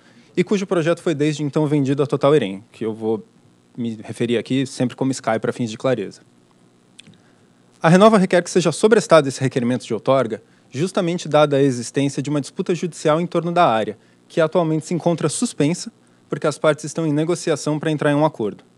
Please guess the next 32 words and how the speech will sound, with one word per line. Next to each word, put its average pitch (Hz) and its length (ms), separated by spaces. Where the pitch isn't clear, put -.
A 123 80
medida 135 260
cautelar, 131 500
nesse, 120 560
nessa 120 300
toada, 127 300
se - 120
presta 135 380
a 127 140
preservar 170 480
a 165 40
possibilidade 151 640
de 147 80
acordo 156 320
entre 147 160
as 151 120
partes, - 400
e 127 60
preservar 135 520
não 180 200
só 196 200
o 160 40
resultado 151 480
útil 127 300
da 135 200
análise 175 420
do 170 120
mérito 143 340
do 127 140
pedido 117 280
da 117 140
Renova 110 500